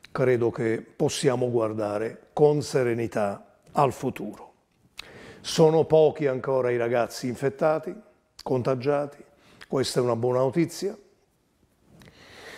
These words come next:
Cominciano ad esserci molte donazioni. Voglio ringraziare Lorenzo Insigne, c'è stata una donazione da parte sua di centomila euro.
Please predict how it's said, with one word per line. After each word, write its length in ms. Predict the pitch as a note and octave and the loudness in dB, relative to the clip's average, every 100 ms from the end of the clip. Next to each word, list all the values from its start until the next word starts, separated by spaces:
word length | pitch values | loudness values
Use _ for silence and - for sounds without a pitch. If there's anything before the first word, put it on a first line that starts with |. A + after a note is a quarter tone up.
| - - - _ - | -20 -20 -20 _ 4
Cominciano 640 | D#3 E3 F3 D#3 D3+ D3 | 6 6 4 2 2 2
ad 100 | C#3+ | 2
esserci 500 | C#3 - C#3+ - D3 | 0 0 -2 -2 -4
molte 540 | C3 D3 C#3 - C3+ | 2 2 2 0 -2
donazioni. 1040 | A#2+ D3 C#3+ A#2+ - C#3+ A2+ G2+ G2 G2 F#2 - _ _ _ - _ - - - - | 2 2 2 -2 -4 0 0 0 -6 -10 -14 -16 _ _ _ -20 _ -20 -20 -20 -2
Voglio 300 | C3+ C3 B2+ | 2 4 4
ringraziare 1080 | C3 A#2+ A#2+ - C3+ B2+ A#2 A#2 A2+ A2 A2 | 2 0 0 0 2 4 4 2 2 2 0
Lorenzo 460 | A#2+ A#2+ A#2 C3 | 2 2 0 -2
Insigne, 640 | B2+ - E3 D3+ C3+ B2 A2+ | -4 0 0 0 0 -2 -2
c'è 180 | C3 | -2
stata 240 | A#2 C3 A#2 | -2 -2 0
una 100 | A#2+ | -2
donazione 500 | A#2+ A#2+ - C#3 B2 | 0 -2 0 0 2
da 60 | |
parte 300 | A2+ A#2+ A2+ | 0 0 -2
sua 180 | A2+ B2 | 0 0
di 60 | A#2 | 0
centomila 560 | C3 A#2 A#2 B2 A2+ | -2 -4 -2 0 0
euro. 320 | A2+ A2+ C3 | 0 -2 -4